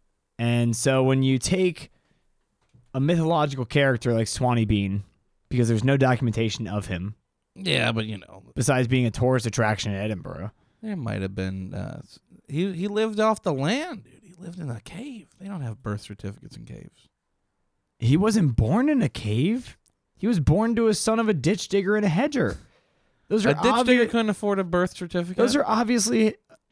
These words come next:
Speaker 1: serfs.
Speaker 2: Yeah, no, they, they were bo-, he was born in a barn and he didn't have any records.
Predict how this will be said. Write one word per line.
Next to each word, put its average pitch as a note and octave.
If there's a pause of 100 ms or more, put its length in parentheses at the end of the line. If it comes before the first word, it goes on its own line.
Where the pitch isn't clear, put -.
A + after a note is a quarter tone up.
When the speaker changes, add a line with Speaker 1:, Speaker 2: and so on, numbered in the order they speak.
(160)
Speaker 1:
serfs. - (200)
Speaker 2:
Yeah, G#3
no, G3+
they, G3+
they C3
were C#3+
bo-, C#3
he C3
was C3
born C#3
in D#3+
a D3+
barn B2
and G2+
he G2+
didn't A2+
have A#2
any A2
records. G2